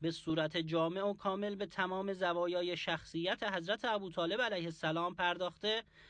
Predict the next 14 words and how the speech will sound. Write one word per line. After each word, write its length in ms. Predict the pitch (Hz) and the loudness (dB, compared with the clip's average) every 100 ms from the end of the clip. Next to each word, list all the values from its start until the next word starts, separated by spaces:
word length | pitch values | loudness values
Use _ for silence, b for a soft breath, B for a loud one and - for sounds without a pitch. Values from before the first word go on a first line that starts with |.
| b - | b -2
و 100 | 139 | 0
مدعای 600 | 143 143 143 139 160 170 | 2 0 0 2 4 2
خود 240 | 165 208 185 | 0 -2 2
را 240 | 156 127 b b - | 2 2 b b -4
بر 180 | 135 135 | -2 -2
اساس 500 | 139 139 160 160 170 | -4 -2 0 0 0
آیات 460 | 143 156 170 180 | 2 2 2 0
قرآن 520 | 196 175 170 156 196 233 | -2 2 0 2 0 0
و 60 | |
روایات 500 | 220 190 180 196 226 | 0 2 2 2 2
اهل 280 | 208 175 160 | 0 2 0
بیت 280 | 165 233 208 | 0 -2 0
علیهم 380 | 202 175 156 147 | 0 0 0 -2
السلام 560 | - 151 160 196 196 | -2 -2 2 2 0